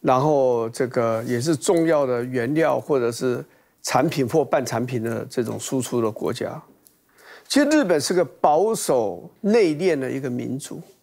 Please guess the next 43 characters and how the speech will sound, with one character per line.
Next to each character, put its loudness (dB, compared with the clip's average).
他 0
们 2
本 0
身 -2
都 2
压 2
抑 2
得 -2
非 -2
常 -2
的 -2
厉 -4
害 -4
了， -12
所 2
以 4
他 2
会， 2
岸 2
田 0
会 2
亲 0
笔 0
写 0
信 2
由 2
这 0
个 2
国 2
民 2
党 2
的 0
党 0
魁 -2
转 0
交 2
给 2
习 -2
近 0
平， -4
说 0
希 0
望 2